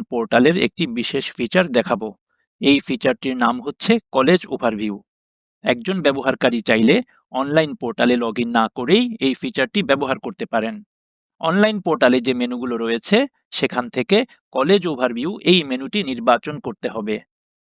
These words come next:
এই মেনুটি নির্বাচন করলে আপনি কলেজ নির্বাচনের একটি পেজ দেখতে পাবেন। এখানে কলেজ অনুসন্ধানের জন্য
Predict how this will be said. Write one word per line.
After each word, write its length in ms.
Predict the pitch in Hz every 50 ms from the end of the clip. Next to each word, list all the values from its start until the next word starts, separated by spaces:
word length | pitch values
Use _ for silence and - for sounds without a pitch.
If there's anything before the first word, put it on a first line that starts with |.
| _
এই 180 | - 127 123 117 117
মেনুটি 380 | 120 117 120 123 123 110 135 120
নির্বাচন 500 | 120 113 113 110 135 143 - - 196 202 190
করলে 300 | - 208 180 135 135 165 240 -
আপনি 320 | - - - - - 151 180 240 - _ _ _ -
কলেজ 280 | - 127 127 151 160 - -
নির্বাচনের 640 | 131 120 117 113 127 131 139 - 156 156 180 190
একটি 260 | - 127 - - - 127
পেজ 320 | - - 135 151 190 214 180 - - 139
দেখতে 280 | 127 131 - - 131 113
পাবেন। 300 | - 117 110 113 110 104 98 _ _ _ _ _ _ _ _ _ _ _ _ _ _ _ _ _ _ -
এখানে 320 | 156 - 220 233 202 170 190 214 _ _ _ _ _ -
কলেজ 260 | 143 147 175 185 170 156
অনুসন্ধানের 640 | 135 151 175 175 - 214 196 180 170 160 139 127 113
জন্য 220 | 120 120 120 127